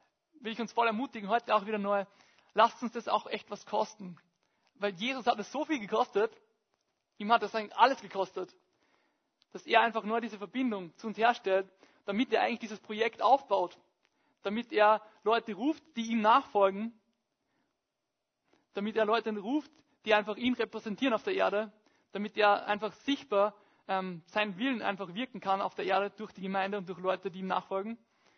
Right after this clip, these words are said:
Und, und wir nehmen das halt irgendwie oft so selbstverständlich hin. Natürlich wird uns das auch was kosten. Natürlich kostet es uns das auch was, dass wir echt, ähm, wirklich Gemeinde sind.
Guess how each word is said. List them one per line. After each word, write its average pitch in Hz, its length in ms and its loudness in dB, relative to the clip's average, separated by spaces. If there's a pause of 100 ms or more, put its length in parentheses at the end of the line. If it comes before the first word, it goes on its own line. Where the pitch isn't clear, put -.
(460)
Und, 208 360 -4 (760)
und 190 180 -4
wir 247 100 -2
nehmen 247 260 0
das 233 120 0
halt 247 120 6
irgendwie 240 240 -2
oft 220 200 0
so 208 80 -20
selbstverständlich 233 640 -2
hin. 196 120 -6
Natürlich 247 600 0
wird 226 140 -4
uns 208 100 -8
das 208 160 -8
auch 233 180 4
was 214 140 -6
kosten. 180 480 -4 (600)
Natürlich 285 380 -2
kostet 254 340 -2
es 220 100 -6
uns 220 140 -4
das 208 120 -8
auch 226 220 6
was, 214 180 0
dass 208 180 0
wir 220 220 4 (320)
echt, 208 280 0
ähm, 196 300 2
wirklich 220 300 -12
Gemeinde 220 400 2
sind. 170 340 -10